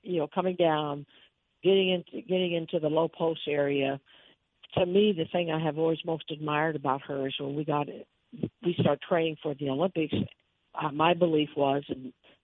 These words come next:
my style of play was that we were very much up-tempo, and we were gonna be a transition, we were gonna get up and down the court, and that was so different from what she had experienced.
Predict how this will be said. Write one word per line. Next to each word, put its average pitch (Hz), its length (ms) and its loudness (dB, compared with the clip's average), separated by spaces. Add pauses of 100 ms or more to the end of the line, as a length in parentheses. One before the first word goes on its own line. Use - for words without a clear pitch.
my 170 140 2
style 147 280 2
of 143 100 -4
play 147 240 0
was 147 240 0
that 147 140 2
we 160 160 2
were 147 80 -2
very 147 220 2
much 143 280 -2
up-tempo, - 500 -2 (360)
and 147 120 -2
we 160 100 4
were 151 120 -2
gonna 143 160 2
be 135 140 2
a 139 40 0
transition, 165 680 0
we 151 60 -4
were 143 60 -4
gonna 135 140 -2
get 123 160 0
up 131 120 0
and 127 100 -4
down 117 180 0
the 107 60 -12
court, 175 420 2 (560)
and 151 160 2
that 190 220 6
was 185 200 2 (380)
so 170 380 2 (480)
different 202 300 0
from 151 200 -6
what 151 240 0 (280)
she 196 140 0
had 156 200 0
experienced. 170 560 -2